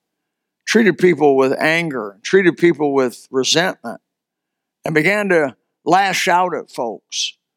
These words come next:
just for the sake of, had disrespect for them. You never want to forget as a preacher, these are the people Jesus died for. These are the folks that he went through the Gethsemane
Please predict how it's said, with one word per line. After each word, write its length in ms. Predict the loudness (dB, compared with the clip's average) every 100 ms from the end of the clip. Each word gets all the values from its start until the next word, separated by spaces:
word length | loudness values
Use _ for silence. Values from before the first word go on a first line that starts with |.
| _ _ _ -2
just 280 | 0 0 0
for 140 | -2
the 80 | 0
sake 400 | 2 2 0 0
of, 260 | -2 -4 _ _ _ _ _ _ _ _ _ -4
had 180 | -4 2
disrespect 1000 | 2 2 -4 -6 -6 -4 -4 -4 _ -10
for 180 | -8
them. 380 | -6 -6 -8 -14 _ _ _ _ _ _ _ _ _ -4
You 80 | 0
never 240 | 2 4
want 160 | 2 0
to 40 |
forget 240 | -2 0
as 140 | 0 -4
a 60 |
preacher, 400 | -2 -2 -2 -6
these 260 | -2 -2 0
are 80 | -2
the 80 | 0
people 320 | 0 0 0
Jesus 380 | 2 2 2 -2
died 340 | 0 0 -2
for. 220 | -14 -20 _ _ _ _ _ _ _ _ _ _ _ _ _ _
These 240 | -2 0
are 40 | -2
the 80 |
folks 640 | -2 -2 -2 -4 -6 -8 -12 _ _ _ _ _ _ -12
that 140 | -2
he 100 | 0
went 180 | 2 -2
through 200 | -2 -4
the 60 | 0
Gethsemane 800 | 2 2 2 0 -2 -4 -6